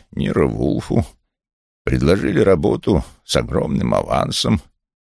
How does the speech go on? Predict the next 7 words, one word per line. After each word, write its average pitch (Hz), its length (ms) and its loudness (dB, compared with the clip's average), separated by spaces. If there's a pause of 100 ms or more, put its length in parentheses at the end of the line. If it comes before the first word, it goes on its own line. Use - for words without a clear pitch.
(280)
неограниченной 73 800 0
суммой 80 400 4
накладных 73 600 0
расходов - 680 0
и 65 60 0
окончательного 65 840 -2
гонорара, 62 720 -2